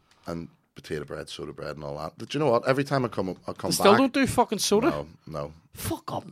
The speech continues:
Speaker 1: The soda's like waiting.
Speaker 2: Oh.
Speaker 1: That's class. That's fair play. That's a good
Speaker 2: I was,
Speaker 1: goal,
Speaker 2: I
Speaker 1: like.
Speaker 2: was a smash. Like a wee, a wee finesse, finesse of felt.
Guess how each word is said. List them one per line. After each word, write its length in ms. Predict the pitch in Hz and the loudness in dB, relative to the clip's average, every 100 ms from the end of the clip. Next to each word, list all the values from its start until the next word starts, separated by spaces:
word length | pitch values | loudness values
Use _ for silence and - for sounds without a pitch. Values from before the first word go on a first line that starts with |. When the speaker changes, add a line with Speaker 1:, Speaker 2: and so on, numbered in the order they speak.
| - | -10
Speaker 1:
The 100 | 101 | -6
soda's 460 | - 101 104 95 | 0 2 2 0
like 180 | 82 85 | -2 -4
waiting. 360 | 80 78 95 101 - _ - _ _ | -4 -6 -6 -12 -16 _ -20 _ _
Speaker 2:
Oh. 340 | - 123 120 117 | -2 0 2 2
Speaker 1:
That's 160 | - | 4
class. 420 | - 87 78 80 - | 4 2 2 0 -4
That's 180 | 92 - | -6 -6
fair 200 | 90 87 | -6 -6
play. 220 | 82 78 | -8 -10
That's 200 | 80 - | -12 -6
a 20 | |
good 100 | - | 0
Speaker 2:
I 40 | |
was, 200 | 113 107 | 2 2
Speaker 1:
goal, 80 | 113 | -2
Speaker 2:
I 40 | 110 | -4
Speaker 1:
like. 80 | 110 | -4
Speaker 2:
was 100 | 117 | -8
a 60 | |
smash. 540 | 101 - 117 123 - 131 | -10 -8 -8 -8 -8 -10
Like 160 | 123 - _ | -10 -14 _
a 100 | - | -6
wee, 260 | 113 113 110 | -2 0 0
a 60 | |
wee 140 | 117 117 | 0 -2
finesse, 540 | - 113 107 123 - - _ _ | -2 -2 -2 -6 -10 -16 _ _
finesse 400 | 131 123 117 127 | -2 -2 -2 -6
of 80 | |
felt. 420 | - 120 127 139 | -6 -6 -6 -10